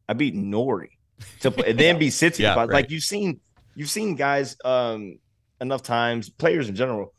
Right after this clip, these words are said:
Speaker 1: who may have a big upset at Wimbledon or a big upset in a slam, but then they have a hard time following up the match after.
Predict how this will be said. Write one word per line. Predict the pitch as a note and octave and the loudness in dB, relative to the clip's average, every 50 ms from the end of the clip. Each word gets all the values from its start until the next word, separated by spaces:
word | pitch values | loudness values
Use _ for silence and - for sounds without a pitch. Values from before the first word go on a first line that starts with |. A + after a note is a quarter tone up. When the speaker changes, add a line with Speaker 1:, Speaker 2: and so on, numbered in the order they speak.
| _ _ _ _ _ _ - | _ _ _ _ _ _ 0
Speaker 1:
who | C#3 C#3 C3+ | 2 2 2
may | A#2+ B2 C3 C3 | 4 4 4 4
have | B2 B2 A2+ | 4 2 2
a | A#2 | 0
big | G2+ F#2 F2+ A#2+ B2 A#2+ A#2+ - _ _ | 0 0 2 2 2 2 0 -6 _ _
upset | - A#2 - - - - A#2 A2 | -8 -8 -8 -8 -6 -4 -4 -4
at | A2+ G#2 | -4 -4
Wimbledon | G2+ G#2+ A2+ A#2 A#2 A#2+ A2+ A#2 A#2+ A#2 | -4 -4 -2 -2 -2 -4 -4 -4 -2 -2
or | A2 A2 G#2+ | -2 -2 -4
a | |
big | G2 F#2+ B2+ C3 B2 | 0 0 0 0 2
upset | A#2+ B2 - - C3 B2 A#2 | 0 -4 -2 -4 -6 -6 -6
in | A#2+ A2+ A2+ A2 | -6 -8 -8 -8
a | - - | -8 -8
slam, | - - - A2+ A2+ A2+ A#2 B2 C#3+ D#3 D#3 _ _ _ _ _ _ _ _ - | -10 -6 -4 -2 -2 -2 -2 -2 -4 -6 -10 _ _ _ _ _ _ _ _ 0
but | A2 C#3 - | 2 2 4
then | B2+ C3 B2+ A#2+ | 4 2 2 4
they | A#2+ | 4
have | A#2+ A#2+ A2 | 2 2 0
a | A2+ | 0
hard | G#2 A#2 A#2+ A#2+ | 2 2 2 2
time | - A#2+ A2 | 0 -4 -6
following | - - - A#2 A#2 A#2 A#2 A2 G#2+ A2 | -4 -2 -2 -2 -2 -2 -4 -4 -2 -2
up | A2 G#2+ | -2 -4
the | G#2+ G#2+ | -4 -6
match | G2+ G#2+ G#2+ G2+ - | -4 -4 -4 -4 -4
after. | D2 G2+ G#2 G#2 - C#3 D3+ F#3 G#3+ | -4 -4 -4 -4 -4 -4 -4 -4 -6